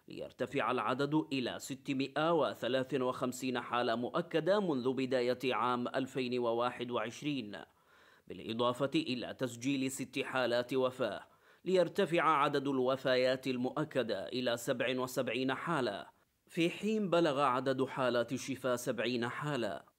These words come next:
الإحصائيات المسجلة منذ بداية العام الجاري تؤكد أن الإصابات بلغت ضعفي ما تم تسجيله طيلة العام المنصرم، ما يؤكد خطورة الموجة الثانية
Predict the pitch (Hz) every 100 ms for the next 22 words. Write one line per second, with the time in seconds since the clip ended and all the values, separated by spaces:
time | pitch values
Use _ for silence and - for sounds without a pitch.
0 | 139 147 175 - 214 185 214 220 170 151
1 | 135 135 139 131 131 131 131 131 127 127
2 | 123 127 127 127 120 117 120 123 113 123
3 | 110 92 65 - _ _ _ - - 110
4 | 131 139 156 139 104 87 110 - 127 120
5 | 131 143 131 113 101 123 135 131 131 104
6 | 139 131 165 160 131 135 127 127 135 127
7 | 123 127 151 165 170 196 190 147 131 135
8 | 123 117 127 127 120 151 151 123 110 98
9 | 80 - _ _ _ _ - 92 101 110
10 | - 147 160 165 139 - 120 135 135 139
11 | 131 135 135 139 127 143 131 120 95 85